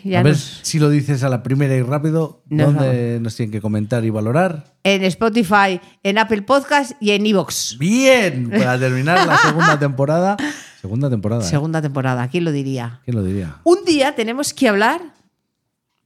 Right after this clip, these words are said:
Speaker 1: de cómo empezó esto.
Speaker 2: Vale.
Speaker 1: Esto es muy fuerte, cómo empezó esto.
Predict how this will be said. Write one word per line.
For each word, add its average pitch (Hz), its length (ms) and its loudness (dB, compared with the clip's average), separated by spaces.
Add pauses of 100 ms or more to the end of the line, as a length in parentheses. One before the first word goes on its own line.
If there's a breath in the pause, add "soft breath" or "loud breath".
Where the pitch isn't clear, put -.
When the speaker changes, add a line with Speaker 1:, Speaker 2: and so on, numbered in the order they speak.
Speaker 1:
de 131 220 -2
cómo 180 220 0
empezó 247 300 -2
esto. - 460 -8 (300)
Speaker 2:
Vale. 76 240 -10 (380)
Speaker 1:
Esto 165 520 -2
es 156 220 -2
muy 233 180 4
fuerte, 262 460 0
cómo 160 160 -2
empezó 139 340 -2
esto. 113 320 -6